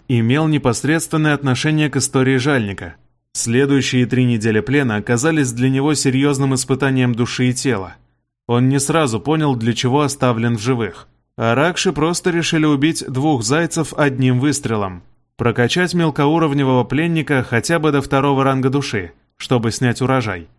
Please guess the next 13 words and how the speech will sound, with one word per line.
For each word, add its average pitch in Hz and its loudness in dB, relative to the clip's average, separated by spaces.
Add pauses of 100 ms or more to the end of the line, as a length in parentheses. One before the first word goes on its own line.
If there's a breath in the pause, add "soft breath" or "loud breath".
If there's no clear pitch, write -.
(220)
А 117 2
заодно 135 0
поубавить 135 0
с - -4
его 127 2
помощью 160 0
численность 156 -2
мелкой 143 0
кусачей 139 0
живности 120 -2
под 110 -2
названием 143 0
зубастики. 127 -2